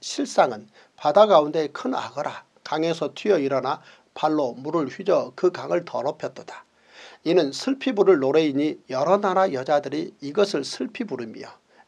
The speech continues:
애굽과 그 모든 무리를 위하여 이것을 슬피 부르리로다. 주 여호와의 말씀이니라." 에스겔 삼십이 장의 애가는 남유다 멸망 일 년 후에 다시 들려주신 하나님의 말씀입니다.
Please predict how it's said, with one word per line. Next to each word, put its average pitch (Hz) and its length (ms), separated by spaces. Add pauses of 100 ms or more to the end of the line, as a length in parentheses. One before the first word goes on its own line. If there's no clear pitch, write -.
애굽과 135 420
그 - 120
모든 175 420
무리를 165 340
위하여 143 480 (260)
이것을 143 380
슬피 233 680
부르리로다. 120 680 (420)
주 139 220
여호와의 135 420
말씀이니라." - 580 (920)
에스겔 165 320
삼십이 180 640
장의 143 420
애가는 135 380 (440)
남유다 196 560
멸망 147 540
일 156 220
년 208 160
후에 196 360
다시 135 340
들려주신 175 600
하나님의 131 480
말씀입니다. 160 680